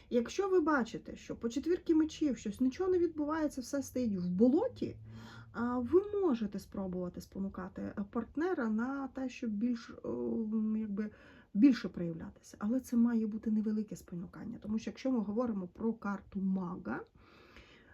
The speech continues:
е, то ви ж розумієте, як тільки ми, м,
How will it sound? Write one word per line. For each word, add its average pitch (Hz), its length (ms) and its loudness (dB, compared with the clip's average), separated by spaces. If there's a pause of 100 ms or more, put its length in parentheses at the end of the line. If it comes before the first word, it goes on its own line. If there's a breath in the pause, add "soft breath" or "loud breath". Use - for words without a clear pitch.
(120 loud breath)
е, 240 260 2 (120)
то 294 380 4
ви 269 240 6
ж 254 160 4
розумієте, 269 840 2
як 226 200 -2 (420)
тільки 269 480 8
ми, 208 400 4 (1300)
м, 185 720 -4